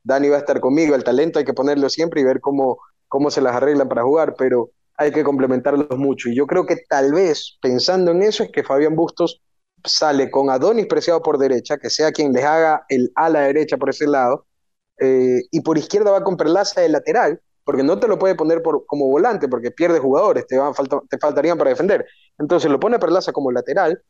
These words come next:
sabiendo que en ciertas jugadas se puede desprender el ataque,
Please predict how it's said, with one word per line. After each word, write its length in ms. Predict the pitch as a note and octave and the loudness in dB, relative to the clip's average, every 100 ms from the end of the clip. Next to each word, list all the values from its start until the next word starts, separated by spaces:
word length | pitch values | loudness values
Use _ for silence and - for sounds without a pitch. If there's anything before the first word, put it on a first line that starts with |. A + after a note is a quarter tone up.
| _ _ | _ _
sabiendo 680 | - - E3 D#3 G3+ C#4+ C#4 | -10 -4 0 0 0 0 0
que 60 | F3+ | -2
en 60 | |
ciertas 280 | C#3+ G#3 F3+ | -2 -2 0
jugadas 260 | F3 F3 D#3 | 0 0 0
se 80 | |
puede 200 | C3 F3 | 0 0
desprender 340 | G#3 F3+ D#3+ F3+ | 0 0 0 0
el 120 | F#3+ | 0
ataque, 460 | E3+ F#3+ F#3 D4 | 0 -2 -2 -6